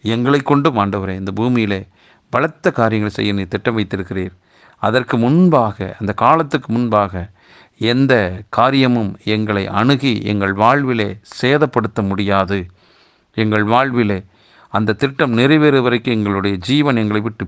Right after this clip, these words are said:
பிரியாது என்று இந்த சம்பவத்தின் மூலமாக எங்களுக்கு கற்றுக் கொடுக்கிறீர், பேசுகிறீரப்பா. இந்த வார்த்தை கேட்டுக்கொண்டிருக்கிற ஒவ்வொருவருக்குள்ளும் விசுவாச தைரியம் எழும்பட்டும். ஒவ்வொருவரும் தேவனுடைய திட்டத்தை நோக்கி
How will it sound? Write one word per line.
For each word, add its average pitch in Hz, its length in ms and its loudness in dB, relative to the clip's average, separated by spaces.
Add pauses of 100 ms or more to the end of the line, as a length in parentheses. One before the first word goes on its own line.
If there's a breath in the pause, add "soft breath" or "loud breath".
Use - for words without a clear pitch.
(120)
பிரியாது 131 600 0 (840 soft breath)
என்று 123 360 2 (180)
இந்த 127 320 0
சம்பவத்தின் 127 600 0
மூலமாக 110 400 0
எங்களுக்கு 101 260 -6
கற்றுக் 113 280 -4
கொடுக்கிறீர், 110 440 0
பேசுகிறீரப்பா. 101 880 -4
இந்த 110 200 -10
வார்த்தை 110 340 -2
கேட்டுக்கொண்டிருக்கிற 127 680 -2
ஒவ்வொருவருக்குள்ளும் 127 800 -2 (380 soft breath)
விசுவாச 110 500 0
தைரியம் 107 460 0
எழும்பட்டும். 123 500 -2 (500 soft breath)
ஒவ்வொருவரும் 151 680 2 (580 soft breath)
தேவனுடைய 135 540 2
திட்டத்தை 123 420 -2
நோக்கி 110 340 -2